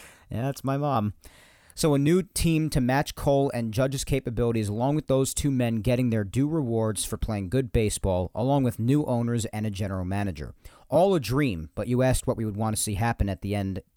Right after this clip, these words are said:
of this season or before the season. Someone needs to tell me what Cashman has on Steinbrenner that he can't let him go. Something doesn't add up.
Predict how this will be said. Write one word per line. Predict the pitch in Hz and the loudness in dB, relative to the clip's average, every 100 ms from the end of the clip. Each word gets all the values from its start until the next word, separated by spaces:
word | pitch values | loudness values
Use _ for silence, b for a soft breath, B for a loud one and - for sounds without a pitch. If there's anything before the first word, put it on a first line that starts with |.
| - | -8
of | 95 85 | -8 -4
this | 98 | -4
season | - 123 117 87 80 b b | -2 -2 -2 -4 -8 b b
or | 110 | -4
before | 98 - 143 123 | -4 -4 -2 0
the | 107 | -2
season. | - 71 71 64 B B B B | -6 -10 -12 -14 B B B B
Someone | - - 165 185 120 87 | -8 -2 0 0 -2 -4
needs | 98 117 | -4 -4
to | - | -4
tell | - 135 | -2 -2
me | 139 | 0
what | 113 - | -2 -2
Cashman | 131 131 - 120 | 0 0 0 -2
has | 120 123 113 | 0 0 -2
on | 110 | -4
Steinbrenner | - 127 120 107 101 95 | -4 -2 0 0 -2 -2
that | 98 | -4
he | 95 | -4
can't | - 120 - | -2 -2 -2
let | 107 98 | -4 -4
him | 92 | -2
go. | 95 82 | -2 -2
Something | 80 120 113 123 104 | -2 -4 -2 -4 -2
doesn't | 107 98 - | -2 -2 -6
add | 95 87 | -6 -4
up. | 85 - | -4 -4